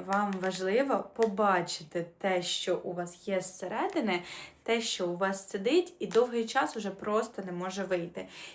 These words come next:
І дозволити собі звільнитися з цього, випустити це знаружі. Е, метод нескінченного полотна теж дуже круто, класно працює. Він мені вчора прийшов, мені підсвітили про нього.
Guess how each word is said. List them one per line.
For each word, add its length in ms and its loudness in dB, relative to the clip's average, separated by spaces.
І 80 0
дозволити 600 4
собі 340 -4
звільнитися 1080 0
з 120 -10
цього, 540 0
випустити 720 2
це 200 -6
знаружі. 640 -2
Е, 420 2
метод 520 2
нескінченного 800 0
полотна 520 2
теж 300 2
дуже 300 -4
круто, 360 -2
класно 360 -2
працює. 540 -2
Він 160 -2
мені 180 -4
вчора 380 -2
прийшов, 560 -2
мені 240 -2
підсвітили 600 -2
про 180 -6
нього. 380 -4